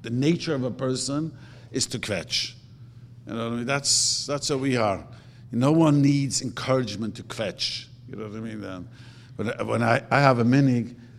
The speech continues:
that we thank Hashem. And it wa-, I've been doing it for years already, probably for, for fifteen years already. And every week, I still need to be encouraged, encourage the family. Let's do it.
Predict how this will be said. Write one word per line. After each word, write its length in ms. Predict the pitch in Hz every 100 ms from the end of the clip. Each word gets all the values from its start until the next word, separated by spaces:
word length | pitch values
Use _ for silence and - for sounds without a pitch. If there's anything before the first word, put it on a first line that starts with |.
| -
that 120 | 110
we 140 | 113
thank 400 | 113 - 127 127
Hashem. 540 | 120 107 - 113 101 - - - - - -
And 360 | 131 135 131 135 -
it 180 | 165 185
wa-, 160 | 185 - -
I've 140 | 156 165
been 80 |
doing 220 | 175 190 180
it 140 | 165
for 160 | 113 107
years 640 | 87 92 135 143 117 101
already, 240 | 90 85
probably 400 | 120 139 147 127
for, 160 | - 87
for 440 | - - - 117
fifteen 480 | - 113 - 117 113
years 260 | 107 104 98
already. 340 | 92 85 82 - - - - - -
And 680 | 131 147 151 151 147 123 - - - - - - - -
every 260 | 113 120
week, 300 | 135 156 143 - -
I 60 | -
still 240 | - 120
need 220 | 107 113
to 60 | 120
be 120 | 117
encouraged, 460 | 110 101 123 139 131
encourage 400 | 110 - 113 113
the 100 | 113
family. 380 | 123 147 135 90
Let's 220 | 95 -
do 180 | 175 190
it. 240 | 123 -